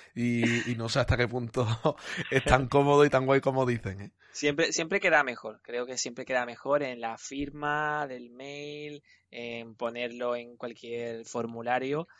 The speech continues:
Speaker 2: pero bueno, ya después el contenido puede variar mucho. <laughs>
Speaker 1: Claro.
Speaker 2: Pero bueno.
Speaker 1: Eh,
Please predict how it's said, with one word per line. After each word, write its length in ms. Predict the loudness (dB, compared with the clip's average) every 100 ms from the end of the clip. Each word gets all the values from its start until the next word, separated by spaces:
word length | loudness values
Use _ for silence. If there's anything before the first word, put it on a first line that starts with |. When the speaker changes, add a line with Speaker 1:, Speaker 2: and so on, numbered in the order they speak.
| -20 _
Speaker 2:
pero 180 | -8 -6
bueno, 200 | -6 -8
ya 320 | -10 -10 -10
después 480 | -12 -14 -10 -8 -6
el 80 | -10
contenido 880 | -12 -18 -16 -16 -16 -12 -10 -10 -12
puede 160 | -16 -18
variar 320 | -18 -20 -20
mucho. 300 | _ _ -18 -14 -8
<laughs> 160 | -6
Speaker 1:
Claro. 280 | -2 -4 -4 2
Speaker 2:
Pero 140 | 2 2
bueno. 200 | -10 -20 -20 -20 _ -20 -20 -10 4
Speaker 1:
Eh, 580 | 6 6 4 0 -2